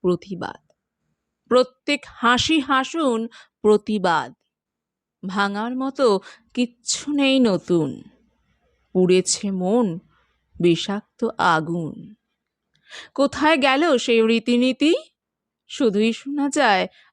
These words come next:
আফসোস গীতি। রক্ষক করেছে ভক্ষণ, বিচারের গান তুলেছে সারাক্ষণ। কে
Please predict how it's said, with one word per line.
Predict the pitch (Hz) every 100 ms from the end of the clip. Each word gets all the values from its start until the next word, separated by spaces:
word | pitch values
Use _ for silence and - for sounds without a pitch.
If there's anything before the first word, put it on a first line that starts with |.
| -
আফসোস | 208 190 - - 262 - -
গীতি। | 156 - - - _ _ _ _ _ _ _ _ _
রক্ষক | 175 180 - _ 233 233 -
করেছে | 233 247 - 277
ভক্ষণ, | 214 190 170 _ - 160 82 71 _ _ _ _ _ _ _ _ _ _ _ -
বিচারের | 185 196 - 196 208 208
গান | 190 185 185 190
তুলেছে | 214 240 240 - 226 160 151 - _ _
সারাক্ষণ। | - - 180 170 165 - - - 143 165 156 _ _ _ _ _ _ _ _ -
কে | 262